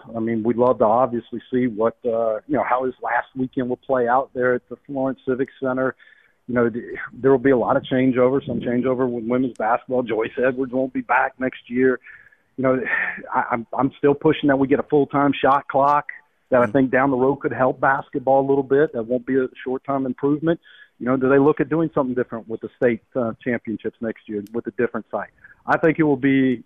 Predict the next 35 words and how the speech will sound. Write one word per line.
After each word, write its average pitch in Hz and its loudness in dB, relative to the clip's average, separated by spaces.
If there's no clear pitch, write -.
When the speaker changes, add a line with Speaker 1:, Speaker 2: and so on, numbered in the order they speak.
Speaker 1:
uh, 131 -4
you 131 -6
know, 113 -4
I'm 147 2
excited 147 2
about 139 2
the 123 2
end 170 4
of 156 -2
this 160 -2
year, 180 0
and 151 0
I'm 127 4
already 139 4
excited 131 -4
about 120 -2
next 123 -6
year. 113 -6
There's 104 -20
a - -6
lot 123 0
of - -20
good 135 -2
talent 135 -8
in 127 -16
our 113 -10
state, 135 -6
younger 123 -10
people. 131 -8
It'll 123 -10
be 123 2
interesting 127 -6
to - -20
see 135 -4
what, 143 -2